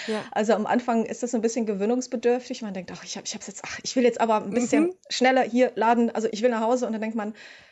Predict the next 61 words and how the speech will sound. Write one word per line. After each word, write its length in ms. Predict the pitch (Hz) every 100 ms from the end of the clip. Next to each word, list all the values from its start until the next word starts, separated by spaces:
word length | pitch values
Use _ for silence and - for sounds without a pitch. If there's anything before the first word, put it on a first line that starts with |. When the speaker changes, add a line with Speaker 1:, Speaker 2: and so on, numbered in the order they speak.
| _ _
Speaker 2:
„Ja, 160 | - 208
ist 140 | 226
aber 80 | 196
jetzt 120 | 190 185
eigentlich 200 | 190 202
egal, 260 | 175 185
ob 100 | 277
du 80 | -
jetzt 200 | 156 151
irgendwie 220 | 165 165 170
zehn 260 | - 175
oder 120 | 170 170
fünfzehn 280 | 180 -
Minuten 180 | 185 185
früher 200 | - 196
oder 100 | 190
später 320 | 185 226 208
ankommst. 600 | 131 151 - 180 180 -
Also 360 | - 170 247 175 330
Speaker 1:
<laughs> 40 |
Speaker 2:
da 160 | - -
wird 120 | 196
sich 180 | - 208
nichts, 360 | 240 240 - -
nichts 360 | 226 214 320
groß 300 | - 240 240
verändern.“ 680 | - 226 277 202 160 170 214
Also, 400 | - 185 185 180 190 -
<laughs> 840 | 277 - - - - - - -
und 440 | 196 196 202 - -
um 140 | 233
so 100 | 226
ein 80 | 233
Beispiel 360 | 220 226 - 254
vielleicht 260 | 202 214
zu 80 | -
geben, 260 | 202 196 196
als 220 | 190 190
ich 120 | 208 202
hier 240 | - 202
m-, 220 | 196 190 - - - 196
meine 220 | 202 202
Adresse 320 | 180 220 -
bei 100 | 190
der 100 | 185
Bank 260 | 185 220 269
angeben 380 | 160 165 160 165
wollte 380 | 160 165 - 170
und 80 |
Speaker 1:
Ja. 180 | 214 202 208
Speaker 2:
ich 120 | -
wollte 200 | 202 202
eigentlich 240 | 202 220
wirklich 240 | 208 220 -
kurz 260 | 214 -
rein, 200 | 175 202
Adresse 320 | 202 190 196 185
angeben 360 | 190 175 185
und 140 | 185 190
danke, 240 | 190 190
tschüss. 360 | - 233 247